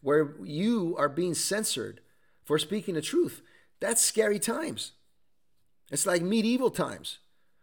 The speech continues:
when people called people witches and they just put 'em on and they burn these people. We're getting to that point. Because if you put,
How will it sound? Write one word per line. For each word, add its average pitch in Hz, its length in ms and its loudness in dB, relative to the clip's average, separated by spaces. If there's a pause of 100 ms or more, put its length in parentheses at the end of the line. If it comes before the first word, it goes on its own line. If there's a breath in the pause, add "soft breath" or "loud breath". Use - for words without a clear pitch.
when 147 140 -2
people 208 200 2
called 175 320 2
people 180 260 -4
witches 185 400 -2
and 143 140 -8
they 196 100 -2
just 165 220 -10
put 196 160 0
'em 175 100 -2
on 160 220 -2 (360 soft breath)
and 147 140 -4
they 214 60 2
burn 220 380 0
these 165 160 -4
people. - 360 -8 (960)
We're 165 160 -2
getting 226 260 -2
to 175 100 -2
that 160 220 2
point. 262 300 -8 (1500 loud breath)
Because 165 320 2
if 170 180 0
you 220 60 -4
put, 226 300 4